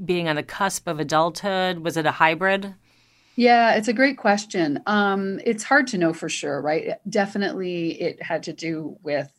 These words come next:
Speaker 2: I think it was a hybrid. I think it was a combination of all of those things. My kids were growing up and needed me less, which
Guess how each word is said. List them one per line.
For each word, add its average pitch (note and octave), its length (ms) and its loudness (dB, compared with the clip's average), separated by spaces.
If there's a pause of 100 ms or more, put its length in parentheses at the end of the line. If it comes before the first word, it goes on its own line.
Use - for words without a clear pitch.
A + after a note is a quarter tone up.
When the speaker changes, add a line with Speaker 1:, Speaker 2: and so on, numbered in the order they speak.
(720)
Speaker 2:
I F3+ 80 0
think E3 160 -4
it D#3 120 -4
was E3+ 140 -4
a D3+ 60 0
hybrid. D3 320 -4
I F3 80 2
think E3+ 140 -2
it E3 60 -2
was E3 120 -2
a E3+ 60 -8
combination G3 520 -2
of D#3+ 80 -2
all - 180 0
of D#3+ 120 -6
those D3+ 180 -6
things. - 240 -12
My E3+ 100 -4
kids E3+ 300 -8
were G3 80 -6
growing G#3 320 -2
up E3 160 -4
and E3 140 -4
needed E3 260 -8
me D#3+ 140 -8
less, E3 400 0
which - 180 -10